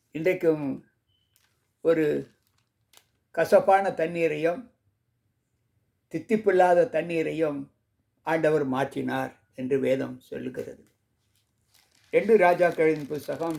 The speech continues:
நான்காவது அதிகாரம் நாற்பத்தி ஓராவது வசனத்திலே, "அப்பொழுது அவன் மாவை கொண்டு வரச் சொல்லி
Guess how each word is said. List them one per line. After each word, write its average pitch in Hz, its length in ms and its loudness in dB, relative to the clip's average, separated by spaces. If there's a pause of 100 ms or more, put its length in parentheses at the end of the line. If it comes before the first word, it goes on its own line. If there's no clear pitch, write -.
(120)
நான்காவது 160 600 0
அதிகாரம் 135 720 -4 (920)
நாற்பத்தி 180 440 0
ஓராவது 160 540 2
வசனத்திலே, 139 680 -6 (1200)
"அப்பொழுது 180 420 2
அவன் 160 340 0
மாவை 214 380 4
கொண்டு 175 280 -4
வரச் 151 260 0
சொல்லி 147 360 -4